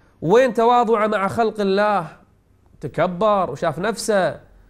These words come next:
وين العمرة والحج والصيام التطوع والدعوة إلى الله ومجالس العلم ومجالس الذكر؟ أول ما فتحت له الدنيا تجارة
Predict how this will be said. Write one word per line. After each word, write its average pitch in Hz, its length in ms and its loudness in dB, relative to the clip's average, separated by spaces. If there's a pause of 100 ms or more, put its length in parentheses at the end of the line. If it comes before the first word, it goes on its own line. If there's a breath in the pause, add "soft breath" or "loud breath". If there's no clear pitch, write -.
(340 soft breath)
وين 202 420 2
العمرة 170 580 0
والحج 151 680 -4
والصيام 143 600 -4
التطوع 147 760 -4
والدعوة 143 600 -2
إلى 139 100 -4
الله 156 500 0
ومجالس 139 600 -4
العلم 147 500 -4
ومجالس 143 540 -4
الذكر؟ 156 480 -2 (520 loud breath)
أول 226 460 0
ما 185 200 0
فتحت 196 460 -2
له 190 160 2
الدنيا 185 580 0
تجارة 156 640 0